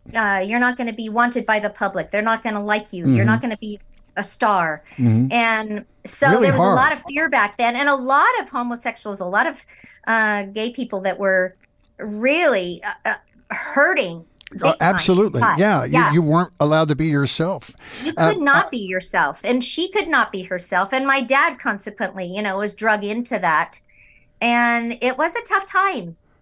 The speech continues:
Speaker 2: Yeah.
Speaker 1: But they got through it. And, uh, they had a beautiful relationship. It was
Speaker 2: I,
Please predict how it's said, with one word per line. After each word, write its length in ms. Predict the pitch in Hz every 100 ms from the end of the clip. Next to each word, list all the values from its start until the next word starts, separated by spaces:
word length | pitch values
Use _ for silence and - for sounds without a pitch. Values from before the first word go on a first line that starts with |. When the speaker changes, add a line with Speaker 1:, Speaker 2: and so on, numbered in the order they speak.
| -
Speaker 2:
Yeah. 160 | - -
Speaker 1:
But 180 | 262 262
they 120 | 269
got 260 | 277 -
through 200 | - 240
it. 240 | 262 381 - _ _ _ _ _
And, 440 | 240 247 247 240 233
uh, 320 | 226 220 214
they 140 | 214 262
had 140 | 277
a 40 |
beautiful 800 | 220 214 220 247 269 285 254 240 220
relationship. 680 | 208 208 208 196 175 147 - _ _ _
It 60 | 208
was 240 | 202 185
Speaker 2:
I, 60 | 160